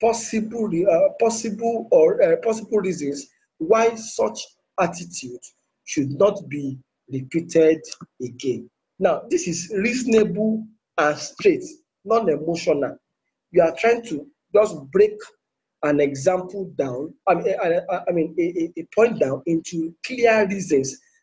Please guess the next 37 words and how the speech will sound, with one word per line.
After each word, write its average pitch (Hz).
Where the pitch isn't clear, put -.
that -
are 156
tangible 220
and 151
can 156
consciously 226
make 196
the 143
examiner 180
know 180
that 147
what 175
you 139
are -
saying 156
is 131
true. -
And 156
that -
is 170
all 190
right. 151
That's 226
all 214
you 175
need 175
to 147
do. 131
So 180
one 381
should 170
be 160
careful 208
to -
avoid 185
unnecessary 196
hype -